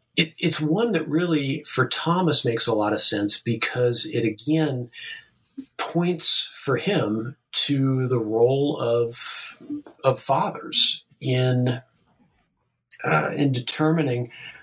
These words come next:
what it is that, that children and sons, or in this case, later generations of jurists,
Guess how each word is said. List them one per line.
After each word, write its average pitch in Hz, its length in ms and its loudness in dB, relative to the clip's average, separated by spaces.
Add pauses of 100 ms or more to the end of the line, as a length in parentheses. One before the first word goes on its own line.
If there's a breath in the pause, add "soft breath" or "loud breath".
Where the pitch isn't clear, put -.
(100)
what 123 440 -2
it 135 140 2
is 120 320 -2
that, 110 320 2
that 104 300 0
children 139 520 0
and 101 140 0
sons, 120 420 2
or - 240 -6
in 92 80 -8
this 110 180 4
case, - 540 0
later 107 340 0
generations 104 800 0
of - 140 -16
jurists, - 580 0